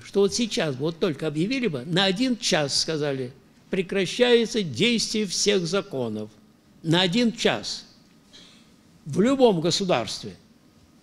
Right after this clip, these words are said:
Да, наверное, от него бы ничего не осталось. От этого государства.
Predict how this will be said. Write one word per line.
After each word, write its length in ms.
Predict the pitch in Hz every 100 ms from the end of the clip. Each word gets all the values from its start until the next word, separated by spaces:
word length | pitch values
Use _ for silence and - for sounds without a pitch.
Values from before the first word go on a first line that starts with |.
| _ _ _ _ _ _ - -
Да, 100 | 156
наверное, 320 | 180 196 196
от 100 | 190
него 120 | 214
бы 120 | 190
ничего 260 | 190 175 196
не 100 | 196
осталось. 600 | 190 - 117 87 - - - _ - _ _ _ _ _ _ _ _ -
От 160 | 143 175
этого 260 | 151 156
государства. 760 | 147 151 185 170 127 - -